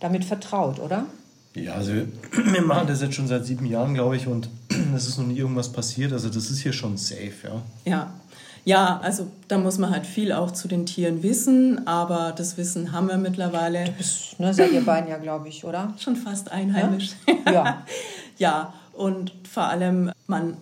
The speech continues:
Speaker 3: sollte halt nicht durch, durchs Gestrüpp gehen, da können natürlich Schlangen sein, aber auf den Wegen oder diesen ganzen angelegten Wegen, da, äh, sieht man jetzt auch keine Schlangen. Also die sieht man vielleicht im Nationalpark oder in dieser Tierrettungsstation,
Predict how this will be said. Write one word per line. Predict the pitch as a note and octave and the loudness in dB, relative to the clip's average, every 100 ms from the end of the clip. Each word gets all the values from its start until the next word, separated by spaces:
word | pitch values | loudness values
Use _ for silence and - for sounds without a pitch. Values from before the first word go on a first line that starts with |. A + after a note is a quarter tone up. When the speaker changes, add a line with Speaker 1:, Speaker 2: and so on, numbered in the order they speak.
| F3+ | -4
Speaker 3:
sollte | F3+ F#3+ G#3+ G#3 | 2 4 4 0
halt | G3 D#3 | -6 -4
nicht | F3+ F3+ - | -4 -4 -4
durch, | F3+ - - | -6 -8 -10
durchs | F#3+ F#3+ - | -8 -6 -8
Gestrüpp | F#3 - B3+ D4 - | -12 -4 -4 -4 -6
gehen, | A3 A3 A3 A3 G#3+ A3+ - | -2 2 4 4 2 0 -2
da | E3 | -2
können | D#3+ - F3 F3 | -2 -2 0 0
natürlich | E3+ - E3 E3+ | -2 -6 -8 -6
Schlangen | - D#3+ E3 E3 | -4 -2 -2 -2
sein, | E3 D#3+ D#3+ | -4 -4 -4
aber | - D#3 - | -4 -2 -2
auf | - | -4
den | E3+ D#3 | -6 -2
Wegen | D#3+ F#3 F#3 D#3+ | 0 2 2 0
oder | - E3 | -2 -6
diesen | E3 E3 | -6 -10
ganzen | - D3+ D#3 - | -6 -4 -2 -4
angelegten | D#3 C#3 F3 F#3+ E3 E3 - E3 | -6 -2 0 0 0 -4 -4 -4
Wegen, | D#3+ D#3 E3 D#3+ D#3+ - - - | -2 -2 -2 -6 -10 -20 -20 -12
da, | - D3+ D3 D3 D3 - D#3 D3 - | -2 2 2 0 -2 -4 -2 -4 -6
äh, | - | -6
sieht | - E3 | -6 -6
man | D#3+ | -4
jetzt | D3 C#3+ | -4 -4
auch | C#3+ D3 | -6 -8
keine | - D3+ | -8 -8
Schlangen. | C3+ - D3 D#3+ D3 | -8 -6 -4 -2 -4
Also | C#3+ D3 D#3 | -4 -6 -8
die | D#3 | -10
sieht | - D#3+ | -8 -8
man | D#3 | -8
vielleicht | C#3+ D3 F3 | -8 -8 -8
im | |
Nationalpark | D#3+ D3 - E3 E3 F#3 F#3+ F#3 E3+ E3+ | -8 -8 -8 -4 0 0 0 -2 -2 -4
oder | - D#3 | -8 -6
in | D#3 | -6
dieser | D#3 D#3 D3 C#3+ | -4 -4 -6 -6
Tierrettungsstation, | - G#3+ G3+ G3 F3+ - E3+ F3+ - E3 D#3+ D#3+ | -2 0 0 0 -2 -2 -6 -6 -4 -2 -4 -6